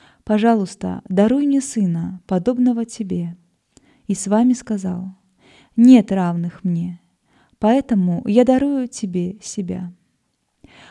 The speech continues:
В младенчестве он дал даршан в форме Дигамбары. Это было в пятницу под звездой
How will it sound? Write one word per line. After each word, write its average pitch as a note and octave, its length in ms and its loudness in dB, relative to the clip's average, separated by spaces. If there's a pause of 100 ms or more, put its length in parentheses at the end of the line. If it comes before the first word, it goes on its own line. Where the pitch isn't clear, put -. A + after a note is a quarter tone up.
(160)
В G#3 80 -2
младенчестве A#3+ 800 2
он A#3 180 4
дал A#3 200 2
даршан A#3 440 -2
в G3 40 -16
форме A3+ 360 0
Дигамбары. F3+ 800 -8 (540)
Это G3+ 240 0
было A#3 320 2
в - 60 -18
пятницу A#3 540 -2
под G3+ 200 -6
звездой A3 560 -4